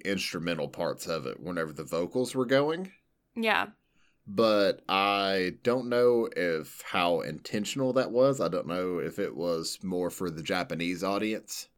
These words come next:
Speaker 1: to where they were more heavily focused on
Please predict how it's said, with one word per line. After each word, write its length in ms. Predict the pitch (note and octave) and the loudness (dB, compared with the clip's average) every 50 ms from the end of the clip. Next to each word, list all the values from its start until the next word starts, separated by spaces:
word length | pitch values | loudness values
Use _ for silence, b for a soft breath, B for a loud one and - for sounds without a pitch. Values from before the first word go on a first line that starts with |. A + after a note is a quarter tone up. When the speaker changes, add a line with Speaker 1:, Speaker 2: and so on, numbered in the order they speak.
| _ _ | _ _
Speaker 1:
to 120 | - G2 | -6 -4
where 680 | F2+ F2 F2+ F2 E2+ E2+ E2 E2 D#2+ D#2 D2+ C#2+ C2+ | -2 0 2 2 2 2 2 0 0 0 -2 -2 -4
they 540 | C2 - - D#2+ D#2+ D#2+ D#2+ D#2+ D#2+ D#2+ D#2+ D#2 | -6 -4 -4 -2 0 0 0 0 0 -2 -2 -4
were 260 | D2+ C#2+ D#2 D#2 D2+ | -6 -6 -6 -6 -6
more 420 | D#2 D#2 D#2 D#2+ D#2 D2+ C2+ - - - | -6 -6 -6 -4 -4 -4 -4 -4 -6 -8
heavily 340 | - E2+ D2 C#2 D2+ D#2 D#2+ | -8 -8 -6 -6 -6 -6 -8
focused 640 | - - E2+ D#2+ D#2+ D#2+ D#2+ D2+ D2 C#2+ - - - | -6 -4 -4 -4 -4 -4 -6 -6 -6 -6 -8 -10 -10
on 760 | - D2+ E2 E2 D#2+ D#2+ D#2 D#2 D2+ D2+ D2 D2 C#2 D2 - | -8 -8 -6 -4 -4 -4 -4 -4 -4 -6 -6 -8 -8 -10 -12